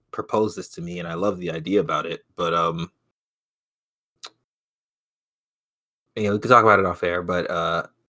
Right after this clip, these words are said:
I would love for you to actually play video games because,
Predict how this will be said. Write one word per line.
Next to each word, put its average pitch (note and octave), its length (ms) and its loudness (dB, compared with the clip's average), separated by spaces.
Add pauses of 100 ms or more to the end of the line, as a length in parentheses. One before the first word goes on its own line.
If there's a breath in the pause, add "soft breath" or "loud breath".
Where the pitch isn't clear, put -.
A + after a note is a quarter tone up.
(140)
I D#3+ 500 6 (140)
would A2 200 -2
love F#2+ 460 6
for G2+ 140 -8
you F#2+ 140 -4
to F2+ 80 0
actually F#2 360 -2 (340)
play G2+ 280 -2
video E2+ 400 -8
games D#2+ 480 -14
because, F2+ 720 -8